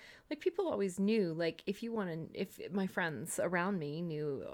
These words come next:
if you have a question, you know, ask Michelle, she'll bring out her angel cards or, you know, stuff like that. And, um, it was, uh, one day, um,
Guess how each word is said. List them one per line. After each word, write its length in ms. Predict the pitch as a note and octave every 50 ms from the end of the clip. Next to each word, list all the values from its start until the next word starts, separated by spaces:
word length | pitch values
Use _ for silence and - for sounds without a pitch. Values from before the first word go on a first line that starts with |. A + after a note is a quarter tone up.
| - -
if 200 | - E3+ G#3 -
you 60 | G#3 G3+
have 100 | G3 F3+
a 40 |
question, 720 | E3+ - - F#3+ F3+ - - - F3 D#3 D#3 D#3 D3+ D3+ -
you 120 | - - G3+
know, 100 | F3+ D3
ask 220 | C#3 D#3+ D#3+ -
Michelle, 340 | - F3 - - F#3 D#3+ D3+
she'll 200 | D3+ - - E3
bring 180 | D#3+ - E3 E3
out 100 | D#3+ D3+
her 120 | D#3+ - -
angel 300 | F3 F3 E3+ - D#3+ D3+
cards 560 | - - D#3+ C#3+ C#3+ C#3 C#3 D3+ D#3+ - -
or, 320 | D#3 C#3+ C3+ C#3+ D3+ D3+ - - - - - - - -
you 100 | - G#3+
know, 160 | F#3 F3 D#3
stuff 320 | D#3+ - - G#3 F#3 - -
like 200 | F3+ E3+ E3 -
that. 340 | D#3 D3 D3 B2+ - - -
And, 500 | - G#3 G#3 G#3 G#3 G#3 G#3 G#3+ G3+ G#3+ - -
um, 560 | - G#3 G3 G3 G#3 G#3 G#3 G#3 G#3 G3 F3 - - -
it 200 | - G3+ F#3+ -
was, 500 | F#3+ A3 G#3+ G#3+ G#3+ F#3+ - - - - - - -
uh, 380 | - G3+ G#3+ G#3 G#3 G#3 G#3 - - - -
one 380 | - G3+ G#3 A3 A#3 B3 C#4+ C4
day, 380 | A3 E3 D3 D#3 F3+ A3+ E4+ - - - - - - - - - - - _ - - _
um, 640 | - F#3+ F#3 F#3 F3+ F3+ F3+ F3+ F3+ F3+ F3+ F#3 F#3